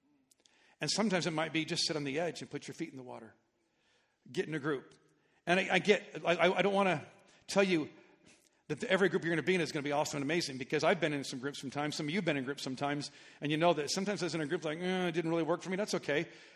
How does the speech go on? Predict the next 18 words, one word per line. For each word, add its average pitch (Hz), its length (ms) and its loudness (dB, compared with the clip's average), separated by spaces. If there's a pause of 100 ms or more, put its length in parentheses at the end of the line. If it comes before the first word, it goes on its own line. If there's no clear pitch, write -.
You 196 320 0 (320)
had 190 180 6
a 151 60 0
bad 180 180 6
experience 175 340 0
at 156 60 0
a 143 60 -2
restaurant, 147 400 2
right, 127 240 -6
right, 131 180 -6
once. 160 320 -4
Did 131 160 -10
you 143 60 -8
stop 156 180 -2
going 156 180 0
out 151 140 2
to 143 100 -10
eat? 196 220 -4